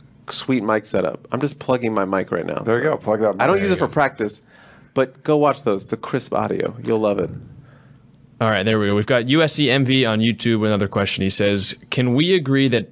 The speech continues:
Speaker 3: U S C has tremendous talent, most of the time better than its opponent?" And he said, "Would you say coaches are not putting the pieces together right?"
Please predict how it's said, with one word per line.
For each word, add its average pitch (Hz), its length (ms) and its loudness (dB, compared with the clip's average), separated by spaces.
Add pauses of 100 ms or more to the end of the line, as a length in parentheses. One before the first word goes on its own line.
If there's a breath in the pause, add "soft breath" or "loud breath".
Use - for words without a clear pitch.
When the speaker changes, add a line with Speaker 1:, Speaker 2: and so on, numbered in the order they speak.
Speaker 3:
U 123 160 2
S 131 120 2
C 120 160 -2
has 107 180 2
tremendous 139 440 2
talent, 131 520 0
most 131 240 2
of - 80 -6
the 131 40 -2
time 123 260 0
better 135 280 2
than 131 100 0
its 123 140 0
opponent?" 113 460 0 (260 loud breath)
And - 80 -4
he 104 60 0
said, 104 240 0
"Would 139 280 0
you 156 140 2
say 131 400 4
coaches 143 480 -2
are 117 80 2
not 113 220 0
putting 117 260 2
the 104 80 2
pieces 113 400 0
together 98 420 0
right?" 69 280 -2